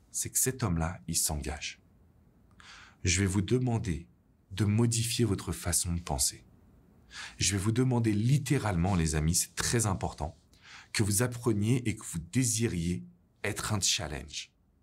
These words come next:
Alors, je sais que ça va vous sembler un petit peu bizarre, mais moi, je vous amène toujours vers les extrêmes pour pouvoir vous bousculer un petit peu, pour pouvoir modifier votre façon de penser, pour m'adresser à votre inconscient également.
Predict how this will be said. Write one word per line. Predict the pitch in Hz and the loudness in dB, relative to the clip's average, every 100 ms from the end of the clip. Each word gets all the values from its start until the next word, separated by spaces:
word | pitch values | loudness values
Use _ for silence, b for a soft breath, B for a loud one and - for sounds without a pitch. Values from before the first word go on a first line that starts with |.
| B B B B | B B B B
Alors, | 95 92 | -2 0
je | |
sais | - | 0
que | 160 | 0
ça | - | 0
va | 98 | 0
vous | 95 98 | 0 0
sembler | 107 110 | 0 2
un | 110 | 2
petit | - | 2
peu | - | -2
bizarre, | 85 87 87 90 - - B B B B | 0 2 2 2 -2 -12 B B B B
mais | 104 | 2
moi, | 104 156 | 4 4
je | 117 | 0
vous | 104 | -2
amène | 98 104 | -2 0
toujours | - 147 139 | 0 2 2
vers | 90 | 2
les | 80 82 80 | 2 2 0
extrêmes | 113 - - - 139 101 - - _ - | 0 -4 -6 -6 -4 -4 -6 -14 _ -8
pour | - | -6
pouvoir | - 101 131 110 | 0 0 0 0
vous | 85 85 85 - | 0 -2 -2 -2
bousculer | 131 151 156 - 147 135 | 4 4 4 0 -2 0
un | 127 | 0
petit | 107 - | 0 -4
peu, | 87 67 - _ B B B | -4 -8 -10 _ B B B
pour | - - | -6 -2
pouvoir | 113 107 139 - | 0 2 0 -2
modifier | 101 107 175 175 - - | 0 4 4 4 -2 -4
votre | 135 117 113 | -6 -6 -6
façon | - 101 95 | -6 -4 -6
de | 92 | -8
penser, | 90 85 71 - _ _ _ - | -6 -4 -4 -8 _ _ _ -2
pour | 82 | 0
m'adresser | 95 101 98 117 | 2 0 -2 0
à | |
votre | 104 95 - | -2 -2 -4
inconscient | 92 110 107 110 95 | -4 -2 -2 0 0
également. | 101 110 85 - | 0 0 -2 -4